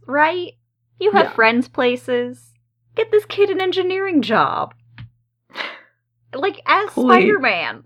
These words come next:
Speaker 1: just like, "Hey, can this kid work here? Look at this shit he made." <laughs>
Speaker 2: Yeah,
Speaker 1: It's
Speaker 2: it's
Speaker 1: incredible.
Speaker 2: me, Spider-Man.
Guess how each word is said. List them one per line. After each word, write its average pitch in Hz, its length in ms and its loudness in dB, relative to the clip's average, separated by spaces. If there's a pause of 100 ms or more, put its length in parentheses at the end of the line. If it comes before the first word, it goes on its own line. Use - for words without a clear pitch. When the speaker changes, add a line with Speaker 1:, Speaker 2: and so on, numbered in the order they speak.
Speaker 1:
just 294 260 -8
like, 285 280 -2 (360)
"Hey, 302 640 -2 (400)
can 240 180 0
this 294 160 0
kid 440 220 2
work 233 280 0
here? 311 440 -4
Look 240 220 0
at 370 80 -6
this 392 140 -2
shit 370 240 -6
he 247 80 -4
made." 170 360 -4
<laughs> - 60 -16 (540)
Speaker 2:
Yeah, 247 260 2
Speaker 1:
It's 117 80 -2
Speaker 2:
it's - 80 -2
Speaker 1:
incredible. 254 400 2
Speaker 2:
me, - 60 -10
Spider-Man. 160 720 -6